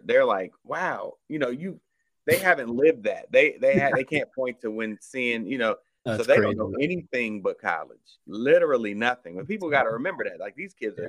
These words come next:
Speaker 1: too young to remember. That was sixteen years ago, right?
Speaker 2: Right. Yeah.
Speaker 1: So most of these guys are sixteen, seventeen, right?
Speaker 2: <laughs>
Speaker 1: So that is a, I, I, wa-, I just wonder how that will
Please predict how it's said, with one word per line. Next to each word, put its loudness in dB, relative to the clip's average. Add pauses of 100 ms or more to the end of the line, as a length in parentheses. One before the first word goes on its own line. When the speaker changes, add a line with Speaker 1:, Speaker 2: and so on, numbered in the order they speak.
(160)
Speaker 1:
too -8
young -8
to -6
remember. -10
That -6
was -12
sixteen -10
years -10
ago, -20 (500)
right? 0
Speaker 2:
Right. -8 (320)
Yeah. 0
Speaker 1:
So 4
most -2
of -16
these -4
guys 6
are 6
sixteen, -6
seventeen, -8
right? -10 (360)
Speaker 2:
<laughs> -12
Speaker 1:
So 4 (560)
that 8
is 2
a, -2 (480)
I, -6 (280)
I, 10
wa-, 6
I 4
just -6
wonder 4
how 4
that 2
will -8